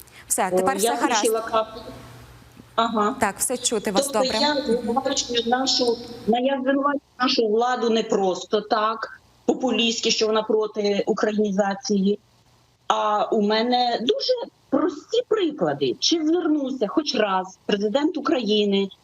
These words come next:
Speaker 2: його оточення до українського народу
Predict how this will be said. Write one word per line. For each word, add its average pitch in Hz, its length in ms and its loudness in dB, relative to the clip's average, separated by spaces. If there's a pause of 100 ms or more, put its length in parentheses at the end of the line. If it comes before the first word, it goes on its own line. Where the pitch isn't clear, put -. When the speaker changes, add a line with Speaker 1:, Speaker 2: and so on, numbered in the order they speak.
(320)
Speaker 2:
його 240 420 2
оточення 214 1000 -2 (420)
до 269 260 0
українського 269 840 0
народу 214 760 0